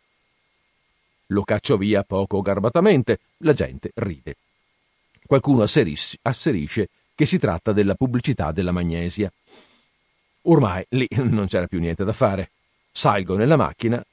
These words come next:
per portarla in altro punto. Non mi sono ancora seduto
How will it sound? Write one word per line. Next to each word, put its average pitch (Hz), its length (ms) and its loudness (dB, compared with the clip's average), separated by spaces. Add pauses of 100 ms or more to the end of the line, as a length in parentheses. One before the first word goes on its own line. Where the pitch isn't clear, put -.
per - 140 -2
portarla 78 480 -4
in 73 160 -2
altro 76 280 -4
punto. 95 540 -2 (840)
Non 262 240 6
mi 160 220 6
sono 202 480 4
ancora 143 540 4
seduto 240 560 0